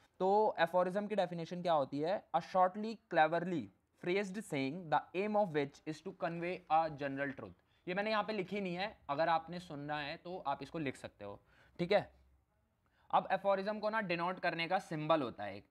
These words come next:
ये सिंबल से डिनोट। तो उन्होंने ना टू हंड्रेड एंड फिफ्टी नाइन एफोरिज्म्स लिखे थे फर्स्ट एडिशन के अंदर और इसको पब्लिश किया था एटीन हंड्रेड एंड टेन में। अब इसको पब्लिश किया किसने था? तो वो भी आता है कि Arnold of Dresden,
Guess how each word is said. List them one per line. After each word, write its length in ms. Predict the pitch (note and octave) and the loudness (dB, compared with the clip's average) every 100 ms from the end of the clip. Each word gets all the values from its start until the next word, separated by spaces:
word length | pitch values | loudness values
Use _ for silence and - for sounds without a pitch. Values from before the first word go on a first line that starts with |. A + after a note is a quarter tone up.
| - | -6
ये 180 | C3+ E3+ | 0 0
सिंबल 380 | E3+ C#3 C#3+ C#3 | 0 -2 0 0
से 140 | D#3+ | 0
डिनोट। 280 | C#3+ A#2+ A2 - | -2 -2 -4 -8
तो 140 | F#3 - | -10 -6
उन्होंने 300 | F3+ F#3+ G3 | -4 -2 0
ना 280 | G#3 G#3 - _ _ _ _ | 0 0 -4 _ _ _ _
टू 100 | G#3 | -4
हंड्रेड 260 | G3 G3 G3 | 0 2 2
एंड 120 | G#3 | 0
फिफ्टी 280 | G3 F3+ G3 | -4 -6 0
नाइन 220 | F#3 F#3+ | 0 2
एफोरिज्म्स 500 | F3+ D3+ D3 D#3+ E3 | -2 0 0 0 -2
लिखे 260 | C#3+ C3+ C3 | -2 -2 -4
थे 100 | D#3+ | -2
फर्स्ट 300 | D#3 D3 C3+ | 0 0 0
एडिशन 340 | B2 A#2+ C3 | -2 -2 -4
के 80 | C3+ | -4
अंदर 260 | C3 C#3+ | 0 0
और 140 | E3 D#3+ | 2 0
इसको 220 | - F#3 | -4 -4
पब्लिश 400 | E3+ D#3 F3 F3 | 0 0 0 -2
किया 200 | E3+ C#3+ | 0 0
था 340 | C3+ D#3+ E3+ - | 2 0 -2 -6
एटीन 280 | D3+ D#3+ D#3 | -4 -2 -2
हंड्रेड 240 | C#3 C#3+ | -2 -2
एंड 160 | D3+ D3+ | -2 -4
टेन 160 | A#2+ | -6
में। 200 | G#2 G2 G#2 _ _ | -6 -12 -16 _ _
अब 120 | - F3 | -4 -4
इसको 180 | F#3+ | -4
पब्लिश 440 | A3 G3+ G3+ A3+ - | 0 0 0 -6 -8
किया 260 | F#3 F3+ | 0 2
किसने 320 | F#3 E3+ C3+ A#2+ | 2 -2 -8 -8
था? 180 | A#2 | -6
तो 180 | B2 - F#3+ G#3+ D3 | -6 -4 -2 -2 0
वो 140 | E3+ | 0
भी 120 | F3+ | 4
आता 240 | F#3+ D3+ D3+ | 4 4 0
है 140 | D#3+ | -2
कि 220 | F3+ G#3 - | -4 -10 0
Arnold 480 | D#3 E3 F3 F#3+ G3 | 4 4 2 -2 0
of 140 | G3 | 0
Dresden, 540 | F3 C3+ C#3 B2 C3 | -2 -4 -4 -2 -4